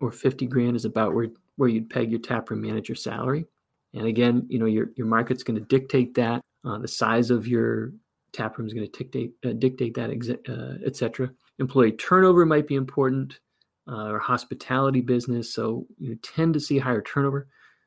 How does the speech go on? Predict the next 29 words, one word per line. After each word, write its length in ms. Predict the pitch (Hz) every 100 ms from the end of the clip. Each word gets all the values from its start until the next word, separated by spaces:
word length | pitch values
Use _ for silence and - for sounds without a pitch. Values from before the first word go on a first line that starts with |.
| _
So 160 | - 120
on 60 |
average 320 | 113 117 117
there, 180 | 117 113
about 240 | 113 101 -
seventy 340 | 127 117 113
percent. 680 | 113 110 - 113 113 - - _
So 140 | -
if 60 | 123
you 80 | 110
have 100 | 98
ten 180 | 127 107
employees, 500 | - 160 160 156 131
maybe 160 | 117
you're 80 | 110
gonna 140 | 110
turn 320 | 107 - 117 113
seven 340 | - 117 123
of 120 | 120
them, 180 | 127 131 _ -
you 60 |
know, 80 | 117
tracking 540 | - - 120 120 113 107
that 340 | 110 113 120 -
if 100 | -
that's 240 | 117 -
important 460 | 113 - 123 143 -
to 100 | 131
you. 200 | 127